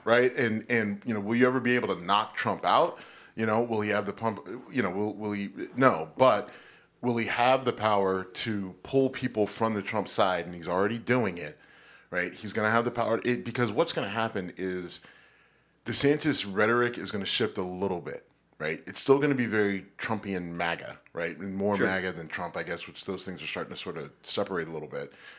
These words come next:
Speaker 1: Um, but he's just gonna use Trump shit against him, right? And he's, he's going to, he recognizes that he needs to pull the people from the middle, right,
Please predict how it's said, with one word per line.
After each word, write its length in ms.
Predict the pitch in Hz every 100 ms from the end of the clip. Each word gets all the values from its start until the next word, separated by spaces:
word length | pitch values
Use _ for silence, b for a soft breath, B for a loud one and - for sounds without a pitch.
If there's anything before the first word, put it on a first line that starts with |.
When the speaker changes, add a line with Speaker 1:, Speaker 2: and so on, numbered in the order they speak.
| B B B B B _
Speaker 1:
Um, 520 | 117 107 101 101 98 -
but 160 | 120
he's 220 | 120 139 123
just 160 | 156
gonna 120 | 175 151
use 360 | 107 120 117
Trump 300 | - 120 110
shit 340 | - - 98 -
against 400 | 98 98 90 -
him, 200 | 71 65 _ _
right? 240 | 87 85 87 B B B B -
And 680 | 117 104 101 98 95 92 - _ _
he's, 440 | - 120 110 - -
he's 340 | - 117 101
going 420 | - 113 131 131
to, 140 | 123 120 -
he 160 | 107
recognizes 880 | 95 113 131 127 101 95 87 90 80
that 160 | 92
he 140 | - 95
needs 360 | 95 104 101
to 100 | -
pull 480 | 98 - 139 127 110
the 120 | 98
people 420 | 92 - 101 95 90
from 460 | - - 98 95
the 80 | 87
middle, 400 | 85 82 - 58 B B B _
right, 280 | 92 90